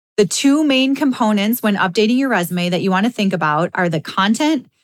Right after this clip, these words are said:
and the design. In terms of content, think about the information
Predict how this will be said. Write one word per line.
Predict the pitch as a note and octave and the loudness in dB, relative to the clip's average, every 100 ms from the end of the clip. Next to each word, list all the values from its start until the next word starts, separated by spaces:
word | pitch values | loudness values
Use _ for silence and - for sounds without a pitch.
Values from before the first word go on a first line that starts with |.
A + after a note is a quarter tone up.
| _ _ | _ _
and | - G#3+ G#3 | 0 2 2
the | G#3+ G#3+ F3 _ - | 2 -2 -6 _ 0
design. | G#3 F#3+ F3 E3 D3 - - - _ _ _ _ _ | 2 2 0 -2 -2 -8 -16 -18 _ _ _ _ _
In | G3+ F#3 | 0 0
terms | - D4 E4+ | 2 2 2
of | D#4 C#4+ | 0 -4
content, | - G3+ F3 E3+ F3+ G#3 _ _ | -2 0 0 0 -2 -4 _ _
think | - B3 C#4 | 0 2 0
about | C#4 D#4+ D#4+ - | 0 2 0 0
the | B3 | 0
information | G#3 C#4 B3+ G3 F#3 F#3+ F#3 F#3+ | 0 0 0 0 -2 -4 -2 -4